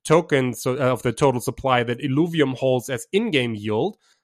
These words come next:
that's a million tokens. Five hundred times a million,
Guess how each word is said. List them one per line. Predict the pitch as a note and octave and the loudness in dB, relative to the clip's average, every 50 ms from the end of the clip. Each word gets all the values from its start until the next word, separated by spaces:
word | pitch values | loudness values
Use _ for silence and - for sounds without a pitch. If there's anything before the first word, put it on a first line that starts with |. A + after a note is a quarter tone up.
| _ _ - | _ _ 0
that's | F3 G3 - - | 0 2 2 2
a | A#3 | 2
million | G#3 G#3 G#3 F3+ D#3+ C#3 B2+ A#2 | 4 6 6 6 6 4 2 0
tokens. | - - - F3+ F3+ - - G2+ - _ - - - _ | 0 2 4 4 4 2 -4 -14 -14 _ -20 -20 -20 _
Five | _ - - E3 E3 D#3+ D3+ D#3 | _ 0 2 4 4 4 4 2
hundred | - E3 F#3 G3 E3 C#3 C3 C3 D3 D#3 - _ _ | 2 2 2 4 4 4 4 4 2 0 -4 _ _
times | - - E3 D3 C#3+ C#3 C3 C3 | -4 0 0 2 2 0 0 0
a | C3 | 2
million, | C3+ D#3+ F#3 F3+ E3 C3 A#2+ A#2+ C3 C#3+ E3+ F#3+ - | 4 4 4 4 4 2 0 -2 -2 -4 -6 -10 -14